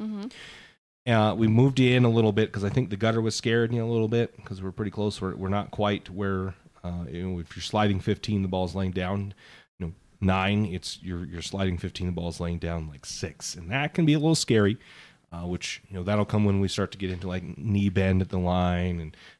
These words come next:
Speaker 2: and getting the ball closer to your ankle when you release it, that kind of stuff. We're not quite there yet. Uh, so we moved you in a little bit, and then the timing was a little more consistent.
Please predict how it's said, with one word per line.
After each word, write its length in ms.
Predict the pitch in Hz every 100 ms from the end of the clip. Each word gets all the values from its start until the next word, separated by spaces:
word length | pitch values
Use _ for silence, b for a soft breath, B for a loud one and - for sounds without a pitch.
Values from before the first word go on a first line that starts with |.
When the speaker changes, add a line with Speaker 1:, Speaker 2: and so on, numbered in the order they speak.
| -
Speaker 2:
and 120 | 87
getting 200 | 90 87
the 60 | 87
ball 160 | 87
closer 300 | 87 92 87
to 40 | 95
your 120 | 85
ankle 320 | 95 90 90
when 140 | 90 85
you 40 |
release 300 | 82 85 80
it, 60 | -
that 180 | 101 95
kind 120 | 85
of 60 | 85
stuff. 180 | - 78
We're 60 |
not 140 | 139 139
quite 200 | 156 156
there 160 | 135
yet. 200 | 107 107 - _ B B B B B B -
Uh, 140 | 87 85
so 120 | 92
we 60 |
moved 220 | 98 135 127
you 100 | 139
in 60 |
a 40 | 139
little 160 | 131
bit, 180 | 127 131
and 120 | 113 117
then 120 | 123
the 60 |
timing 360 | 113 175 240 196
was 140 | 185
a 40 | 185
little 100 | 190
more 160 | 190 175
consistent. 680 | 170 - 117 - - -